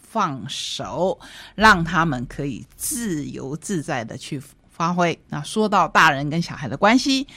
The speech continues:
我要来介绍宝瓶一本很新的书，叫做《允许自己选择爱》。你明明渴望爱，为何尽是用恨在索求？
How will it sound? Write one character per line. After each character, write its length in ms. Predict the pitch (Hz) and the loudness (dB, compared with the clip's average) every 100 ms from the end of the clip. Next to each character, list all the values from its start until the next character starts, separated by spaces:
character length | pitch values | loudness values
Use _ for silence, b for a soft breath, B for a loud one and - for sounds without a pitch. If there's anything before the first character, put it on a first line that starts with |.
| B B | B B
我 100 | 143 | -2
要 80 | 147 | 0
来 160 | 139 | 0
介 180 | 147 151 | -2 -4
绍 220 | 143 139 | 0 -2
宝 240 | 139 - 139 | -2 -4 -4
瓶 160 | 151 | -2
一 80 | 180 | 0
本 180 | 165 120 | 0 -2
很 200 | 143 113 | -2 -4
新 280 | - 208 196 | -2 2 2
的 120 | 160 | 2
书， 200 | - 165 | -2 -2
叫 200 | 170 151 | 0 0
做 200 | 151 135 - | -2 -6 -6
《允 340 | 156 143 175 | -4 0 2
许 280 | 214 - 139 | 0 -2 -6
自 220 | 127 175 | -6 -8
己 260 | 143 127 - b b b | -8 -8 -10 b b b
选 360 | - 160 127 | -4 -4 -4
择 260 | - 123 135 | -8 -8 -8
爱》。 280 | - 208 151 - _ - | -2 -2 -2 -6 _ 2
你 120 | 196 | 6
明 180 | 208 294 | 8 8
明 240 | 262 233 | 8 8
渴 260 | - - 131 | 6 0 0
望 300 | 160 165 - | 0 0 0
爱， 280 | 196 143 - - | -2 -2 -6 -4
为 220 | 196 156 | -2 -2
何 320 | 143 87 104 - - | -4 -10 -12 -18 -4
尽 280 | 233 202 160 | 2 4 4
是 300 | - 185 147 | 0 -2 0
用 220 | 170 143 | 0 -2
恨 400 | - 226 180 143 | -2 0 2 2
在 240 | 170 139 | -2 -4
索 340 | - - 117 110 | -6 -10 -14 -12
求？ 360 | - - - | -12 -10 -12